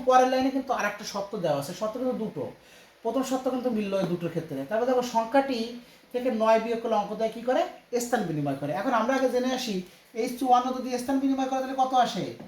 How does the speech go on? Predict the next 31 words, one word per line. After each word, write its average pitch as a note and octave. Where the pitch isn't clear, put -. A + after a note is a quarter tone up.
পঁয়তাল্লিশ। A#2+
আর F#3
বাহাত্তর F#3+
যদি B3
স্থান C4+
বিনিময় C4
করে B3+
কত B3+
আসবে? G3
সাতাশ। B2+
তাহলে B3
এই C4
সংখ্যাটি C4+
থেকে B3+
নয় A3
বিয়োগ G3
করুন, E3+
বাহাত্তর G#3+
থেকে B3
নয় G#3+
বিয়োগ A3
করলে A#3+
কত A#3+
আসে? D3+
নয় G#3
আর F4
কত A3+
হলে B3
বারো, A#3+
নয় C3+
আর D3+